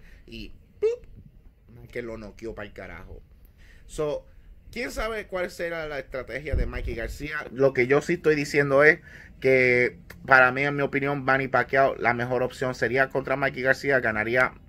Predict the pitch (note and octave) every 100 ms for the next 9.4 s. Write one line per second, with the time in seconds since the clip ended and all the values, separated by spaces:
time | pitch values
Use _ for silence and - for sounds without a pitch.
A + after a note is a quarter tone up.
0 | - G#2 A2 G#2+ - - - - - -
1 | - G#2+ - - - - - - C3 C#3+
2 | E3+ B3 B3+ A3 G#3+ C#3+ D3+ C3+ C#3 C3
3 | C3+ E3 F#3 G3 F3 F3 E3+ E3 E3+ E3
4 | E3+ E3 F3 F3+ F#3+ F3 - - - -
5 | E3 F#3 - - C#3+ C#3 C#3 C3+ C3 A#2+
6 | A2+ G2+ E2 F2 E2+ - - - - A2+
7 | - - - - - - D3+ F3+ F#3 -
8 | - - A#3+ B3+ G#3+ G3+ F#3+ E3+ C#3 -
9 | G2+ G#2+ F#2+ -